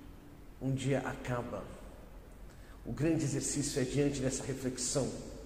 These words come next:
a gente conseguir se alegrar pela oportunidade de tá com essas pessoas, com a oportunidade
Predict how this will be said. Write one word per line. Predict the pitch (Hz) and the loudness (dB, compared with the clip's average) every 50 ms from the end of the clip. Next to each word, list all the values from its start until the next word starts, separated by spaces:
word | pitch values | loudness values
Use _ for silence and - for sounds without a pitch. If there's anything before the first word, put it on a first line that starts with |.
| - - - - - - - - - - - - - - - - - - - - - - - - | -12 -14 -14 -16 -16 -16 -14 -14 -14 -14 -14 -14 -14 -12 -14 -12 -14 -12 -14 -12 -12 -12 -10 -8
a | 123 | -6
gente | - 135 135 135 - | -4 -2 -2 -2 0
conseguir | - 147 139 - 143 143 135 - 107 120 160 180 175 156 131 - - - - - - - - | 0 0 2 4 4 4 4 4 4 4 4 4 4 4 2 0 -2 -4 -6 -6 -8 -10 -6
se | - - - - 208 | -2 0 10 12 12
alegrar | 196 196 202 190 - - 156 185 185 190 180 147 120 95 - - - - - - - - - - - - - - - - - - - - - - - - | 12 12 12 12 12 12 12 12 12 12 12 12 12 8 6 4 2 0 -2 -4 -4 -6 -6 -8 -8 -10 -10 -10 -10 -10 -12 -12 -12 -12 -12 -12 2 6
pela | 170 170 151 156 151 | 8 10 12 12 12
oportunidade | 160 165 165 165 170 170 - - - - - - 208 220 202 185 147 - - 175 165 170 165 156 131 - 117 117 110 - - - - - - - - - - - - - - - - - - - - - | 10 10 8 8 6 6 6 4 2 0 0 4 6 8 8 8 8 10 10 10 12 12 10 8 6 4 2 2 2 0 -2 -4 -6 -8 -8 -10 -12 -12 -12 -14 -14 -12 -12 -12 -12 -12 -12 -12 -6 -4
de | - 131 | -2 -2
tá | 131 - - - 165 165 160 139 117 - - - - - - - - | -2 -2 -2 0 2 2 2 2 0 -2 -4 -8 -10 -10 -12 -4 -2
com | 127 | 0
essas | 120 - 127 127 | 2 2 0 0
pessoas, | - - 135 131 - - 123 104 95 90 80 - - - - - - - - - - - - - - - - - - - - - | 0 0 0 0 0 0 0 0 0 -2 -4 -4 -6 -8 -8 -10 -10 -12 -12 -12 -14 -14 -14 -14 -14 -14 -14 -14 -14 -14 -12 -4
com | - 135 143 139 139 | 0 2 2 4 4
a | 139 135 131 127 123 127 - | 4 4 6 4 4 4 2
oportunidade | 151 143 131 139 135 127 - 131 139 135 120 110 143 135 135 131 123 - 131 | 0 0 2 0 -2 0 2 2 4 4 6 6 6 6 6 6 6 6 4